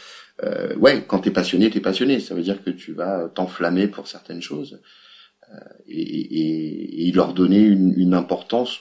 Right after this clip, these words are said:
que les autres ne leur confèrent pas. Et l'excès, c'est poussé jusqu'à l'action,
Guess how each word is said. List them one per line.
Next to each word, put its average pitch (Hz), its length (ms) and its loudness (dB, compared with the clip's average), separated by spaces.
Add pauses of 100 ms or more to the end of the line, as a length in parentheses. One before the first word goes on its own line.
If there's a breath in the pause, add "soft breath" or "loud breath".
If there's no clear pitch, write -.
(160)
que - 80 0
les 85 580 0
autres 113 300 0
ne 92 80 0
leur 90 180 0
confèrent - 360 -6
pas. - 240 -8 (840)
Et - 160 -14
l'excès, - 440 0
c'est 92 240 -6 (480)
poussé 95 380 0
jusqu'à 95 440 -6
l'action, 90 760 -4